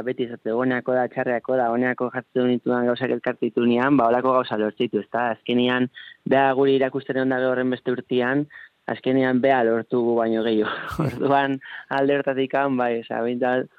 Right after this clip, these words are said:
hor, hor, e, zera, protagonismo desente kendigu bere, bere emaitza horrekin.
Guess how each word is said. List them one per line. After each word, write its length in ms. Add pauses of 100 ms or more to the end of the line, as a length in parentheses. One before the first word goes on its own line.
(140)
hor, 380
hor, 360
e, 300
zera, 440 (380)
protagonismo 680
desente 380
kendigu 480
bere, 320
bere 220
emaitza 360
horrekin. 380